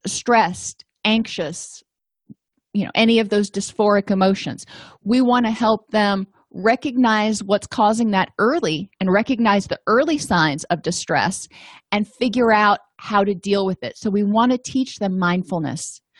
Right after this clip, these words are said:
from the time they're little. And mindfulness activities with little kids are actually really fun,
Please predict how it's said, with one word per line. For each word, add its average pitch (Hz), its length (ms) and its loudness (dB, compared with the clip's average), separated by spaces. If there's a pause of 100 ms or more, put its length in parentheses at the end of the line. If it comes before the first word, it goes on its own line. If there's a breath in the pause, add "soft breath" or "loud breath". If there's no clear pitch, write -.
(520 soft breath)
from 269 140 4
the 262 80 4
time 311 240 0
they're 320 120 2
little. 285 360 0
And 220 180 0
mindfulness 320 540 0
activities 254 580 0
with 196 120 -8
little 254 200 2
kids 220 500 0 (420 loud breath)
are 190 140 0
actually 190 460 -2
really 185 380 -2
fun, 185 640 -2